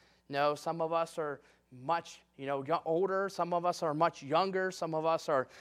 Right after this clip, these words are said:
you know, in total different paths. But as we see here, you know, hey, as we notice in verse fourteen,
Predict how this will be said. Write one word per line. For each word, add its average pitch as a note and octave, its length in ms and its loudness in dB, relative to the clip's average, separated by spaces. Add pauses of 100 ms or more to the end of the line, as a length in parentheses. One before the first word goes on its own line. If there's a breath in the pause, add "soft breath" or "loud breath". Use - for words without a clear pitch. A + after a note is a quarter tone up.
(120)
you F3+ 80 0
know, E3 140 4
in D#3 140 -2
total G#3 340 4
different G3 340 -4
paths. - 560 -10 (600 loud breath)
But E3+ 140 4
as F3+ 240 6
we E3+ 80 -10
see F3 240 -8
here, F#3+ 260 0
you D3+ 140 -2
know, D3 220 2
hey, E3 340 0
as C#3+ 200 -2
we D3 80 -6
notice F3 380 0
in C#3+ 100 -4
verse F3+ 240 2
fourteen, E3 680 -4